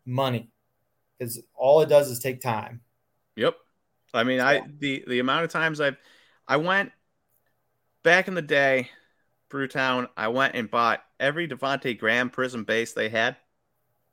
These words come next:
Speaker 2: in a box. And I think I talked Rory, my guy Rory, down to, like, two bucks
Speaker 1: <laughs>
Speaker 2: for all of 'em, because I was like, "Who in the world else is gonna come in here, Rory, and buy these?"
Speaker 1: It's true.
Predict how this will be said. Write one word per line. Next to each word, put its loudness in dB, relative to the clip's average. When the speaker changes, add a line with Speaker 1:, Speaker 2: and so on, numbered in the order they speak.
Speaker 2:
in -6
a -4
box. -4
And 0
I 2
think -4
I 4
talked 0
Rory, 2
my -2
guy 0
Rory, 2
down -2
to, -2
like, -2
two -4
bucks -6
Speaker 1:
<laughs> -20
Speaker 2:
for -2
all -2
of -10
'em, -10
because -6
I -6
was -6
like, -10
"Who 4
in 2
the 2
world 8
else 2
is -8
gonna -2
come -2
in 4
here, 0
Rory, 0
and -2
buy 2
these?" -14
Speaker 1:
It's -14
true. -6